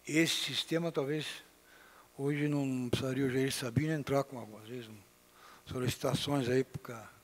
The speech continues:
como é que tem que se comportar os <laughs> alunos, tem que se comportar as pessoas, né, uma série de coisas, mas ela levava ali, na, a gente conheceu ela. E,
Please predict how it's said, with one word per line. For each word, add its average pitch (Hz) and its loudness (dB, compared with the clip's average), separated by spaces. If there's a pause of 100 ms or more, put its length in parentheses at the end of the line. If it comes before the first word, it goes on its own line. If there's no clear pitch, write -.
(560)
como 135 -6
é 135 0
que - -8
tem 143 -2
que - -2
se - -2
comportar 135 8
os 123 10
<laughs> - 10
alunos, 120 4
tem 135 -4
que 135 -4
se - -6
comportar 127 2
as 139 -6
pessoas, 151 0
né, 123 -4
uma 120 -8
série 143 -4
de 143 -4
coisas, 165 -4
mas 160 0
ela 175 4
levava 160 4
ali, 156 2
na, 117 -4 (500)
a 113 -6
gente 139 -2
conheceu 139 6
ela. 139 4
E, 98 -14